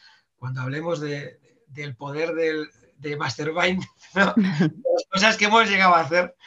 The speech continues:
Speaker 1: ¿no? Ah, para poder sacar más, más ideas.
Speaker 2: Aprovecho que te tengo aquí porque, eh,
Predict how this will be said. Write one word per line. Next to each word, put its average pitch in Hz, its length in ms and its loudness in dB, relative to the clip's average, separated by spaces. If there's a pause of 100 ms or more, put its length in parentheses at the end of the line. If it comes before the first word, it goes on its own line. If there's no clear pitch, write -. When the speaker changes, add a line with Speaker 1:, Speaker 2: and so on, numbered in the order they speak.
(300)
Speaker 1:
¿no? 156 220 -2 (100)
Ah, 139 300 -10 (100)
para 135 380 -10
poder 139 360 -10 (220)
sacar 135 400 -8
más, 131 540 -12
más 117 260 -12
ideas. - 420 -6 (800)
Speaker 2:
Aprovecho 190 580 2
que 294 100 2
te 294 120 4
tengo 202 240 2
aquí 196 280 0
porque, 202 640 2
eh, 160 580 2